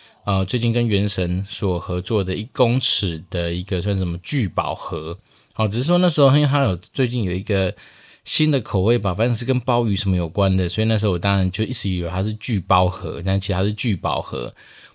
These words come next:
那聚，聚宝盒的概念其实就像是一个谐音梗嘛，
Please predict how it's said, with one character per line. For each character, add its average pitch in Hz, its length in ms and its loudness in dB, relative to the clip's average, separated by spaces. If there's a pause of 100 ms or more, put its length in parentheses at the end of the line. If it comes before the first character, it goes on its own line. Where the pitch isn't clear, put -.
(100)
那 127 220 2
聚， 101 240 -2 (160)
聚 175 160 0
宝 107 180 6
盒 95 220 2
的 104 80 0
概 117 180 4
念 110 260 2
其 101 140 0
实 95 140 0
就 107 100 0
像 107 180 2
是 104 180 -2
一 95 80 0
个 92 200 0
谐 95 240 2
音 104 220 0
梗 90 180 0
嘛， 71 240 -6